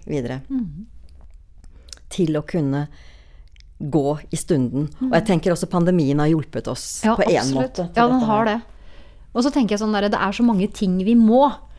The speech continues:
Speaker 2: Eh, så vi må jo på jobb. Ikke sant? Alle de tingene. Så det må vi jo. Så hvis man da klarer det, det er de tingene man må, må man. Og så tenker jeg, hvis man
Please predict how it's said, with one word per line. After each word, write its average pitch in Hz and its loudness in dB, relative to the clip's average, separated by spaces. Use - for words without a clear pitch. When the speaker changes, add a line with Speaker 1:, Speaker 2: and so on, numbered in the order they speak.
Speaker 2:
Eh, 202 2
så 214 -2
vi 247 10
må 214 8
jo 392 8
på 392 6
jobb. 233 4
Ikke 233 0
sant? 269 2
Alle 233 4
de 226 2
tingene. 208 2
Så 247 2
det 302 4
må 196 4
vi 240 2
jo. 330 4
Så - 0
hvis 247 2
man 269 4
da 233 4
klarer 190 2
det, - -4
det 214 -2
er 220 4
de 226 4
tingene 202 0
man 220 2
må, 240 4
må 180 2
man. 240 2
Og 247 2
så 254 -2
tenker 240 2
jeg, 202 0
hvis 226 -4
man 233 -2